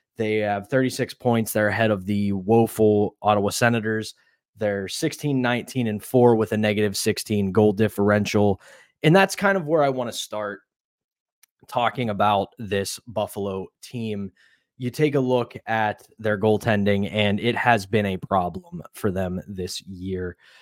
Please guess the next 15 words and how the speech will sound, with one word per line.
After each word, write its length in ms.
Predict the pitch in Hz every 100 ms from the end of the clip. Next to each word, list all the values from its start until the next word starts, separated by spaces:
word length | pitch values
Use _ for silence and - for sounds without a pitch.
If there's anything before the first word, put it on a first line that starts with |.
| _ _ _
You 160 | 113 113
look 140 | 113
at 120 | 120 -
Ukko-Pekka 400 | 123 117 117 117
Luukkonen 580 | 110 127 131 127 123 120
in 220 | 107 110
fifteen 480 | - 117 - 123 107
starts. 460 | - 120 113 -
He 140 | - 117
has 200 | 110 104
an 80 | 107
eight 220 | 104 98
ninety-two 500 | 104 101 101 - 95
save 380 | - 131 123 -
percentage. 640 | 117 - 113 107 101 -